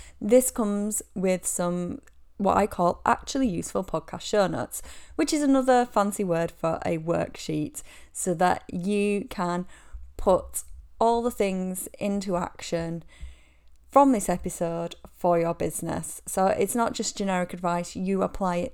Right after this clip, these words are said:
to your unique set of goals and situation and your unique brand and business. Now, today I'm talking about green data. So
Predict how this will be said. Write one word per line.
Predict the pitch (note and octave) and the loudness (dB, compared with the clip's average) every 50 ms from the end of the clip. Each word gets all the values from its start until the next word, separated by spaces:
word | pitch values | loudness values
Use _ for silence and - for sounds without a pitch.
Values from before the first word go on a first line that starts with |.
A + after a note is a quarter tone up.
| - - - | -10 -10 -6
to | - G3 | -4 -4
your | F3 E3+ F#3+ G#3 G3+ F#3 F3+ - - - - - - - | -4 0 0 0 0 0 -2 -6 -10 -18 -18 -12 -4 2
unique | C4+ D4 C4+ B3+ B3 A#3+ - - | 4 6 6 6 4 2 -2 -4
set | - - G3+ F#3 - | -2 -2 -2 -2 -2
of | F#3+ F3 - | -6 -8 -2
goals | - F#3 F3+ F3+ F3 F3 F3 - | 0 2 2 2 0 -2 -4 -6
and | - - F#3 | -8 -8 -8
situation | - - - - - - E3+ E3+ E3 D#3+ - - E3+ F3 - - | -6 -6 -8 -8 -4 -4 -4 -4 -4 -6 -8 -8 -8 -10 -10 -8
and | - F3+ E3+ E3 E3+ | -8 -6 -6 -4 -4
your | E3+ E3+ E3 | -4 -4 -4
unique | E3+ E3+ D#3+ E3 E3+ E3 D#3 - - | -4 -4 -4 -4 -4 -4 -4 -6 -4
brand | - G3 - - F3 F3 | -2 -2 0 0 -2 -4
and | - E3+ | -2 2
business. | - G3+ F3+ - - - - - - - - - - - - - - - - - - - - - | 2 2 2 2 -6 -12 -14 -16 -16 -16 -18 -20 -20 -18 -14 -14 -14 -14 -16 -18 -18 -16 -8 -2
Now, | A#3 G#3+ A3 A#3+ | 0 0 0 0
today | - - A#3+ A3 C4+ C#4 C#4+ D4 D4+ D4+ - - - - - - | 0 2 4 6 8 8 8 6 6 4 2 2 2 2 2 4
I'm | - A3 A3 A3 A3 A3 A3+ | 4 2 2 2 2 0 -2
talking | - G#3 G3 F#3+ - F#3+ | 0 0 -2 0 0 -2
about | F3+ E3+ F3 E3+ E3 - - - - - _ - - - | -2 0 0 -2 -2 -4 -8 -14 -20 -20 _ -20 -20 -8
green | - F3+ F#3 E3+ E3 E3 D3+ | 0 2 2 2 2 2 2
data. | E3 D#3+ C3 D3 C#3+ - - - - F3+ - - - - - - - - - - | 2 2 0 0 -2 -4 -6 -6 -6 -8 -12 -18 -20 -20 -20 -20 -20 -20 -18 -10
So | - - - E3+ E3+ E3+ E3+ E3 E3 E3 E3 - | 0 4 6 8 8 8 6 6 4 4 2 -2